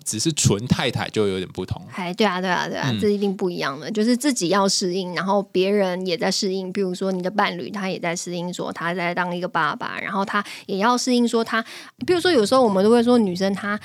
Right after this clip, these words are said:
Speaker 2: 可能有时候很，呃，太过忘情的在当她妈妈的这个角色，尤其是小朋友他刚出生的这几年。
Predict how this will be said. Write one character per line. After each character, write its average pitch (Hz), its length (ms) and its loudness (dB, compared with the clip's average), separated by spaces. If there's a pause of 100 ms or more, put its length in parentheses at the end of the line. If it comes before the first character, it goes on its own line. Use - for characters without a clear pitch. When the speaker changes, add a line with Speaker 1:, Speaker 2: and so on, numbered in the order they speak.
(180)
Speaker 2:
可 - 140 -6
能 175 120 0
有 180 180 2
时 180 100 -2
候 208 280 6
很， 170 380 -2 (220)
呃， 180 180 -4
太 262 160 0
过 262 180 6
忘 240 280 6
情 180 300 0
的 180 160 4
在 190 400 2 (380)
当 202 120 -2
她 190 100 0
妈 196 200 6
妈 208 180 4
的 185 100 2
这 175 120 0
个 160 100 4
角 - 240 -4
色， - 240 -6
尤 185 160 -2
其 185 140 -2
是 202 140 2
小 190 160 -2
朋 185 120 -6
友 170 120 -2
他 175 140 -6
刚 190 200 0
出 196 180 -4
生 185 280 0
的 175 220 -4 (260)
这 226 100 2
几 196 140 -4
年。 - 260 -8